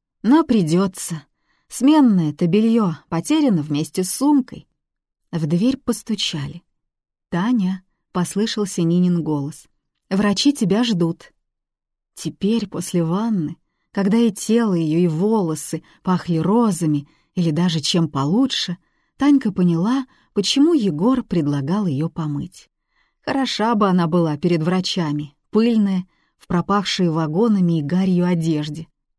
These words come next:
Но как же теперь грязное на себя надевать? Танька беспомощно огляделась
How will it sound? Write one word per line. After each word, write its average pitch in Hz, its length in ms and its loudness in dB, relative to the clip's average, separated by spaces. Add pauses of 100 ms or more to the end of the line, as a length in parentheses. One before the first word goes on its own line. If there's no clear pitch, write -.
Но 170 160 -8
как 226 240 -6
же 185 140 -4
теперь 220 360 -4
грязное 190 600 -4
на 165 120 -4
себя 185 360 -2
надевать? 180 680 -2 (720)
Танька 269 600 2
беспомощно 214 800 0
огляделась 160 800 -2